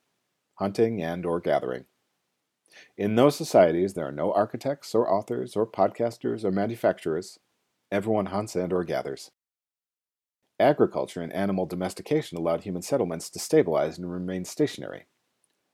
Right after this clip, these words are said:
Food surpluses limited some, and eventually most, members of society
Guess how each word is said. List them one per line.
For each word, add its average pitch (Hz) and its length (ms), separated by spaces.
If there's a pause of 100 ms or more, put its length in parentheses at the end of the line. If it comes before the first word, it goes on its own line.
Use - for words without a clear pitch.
Food 131 280
surpluses 90 600
limited 95 360
some, 127 380 (100)
and 110 120
eventually 120 380
most, 151 500
members 85 320
of 90 100
society 85 580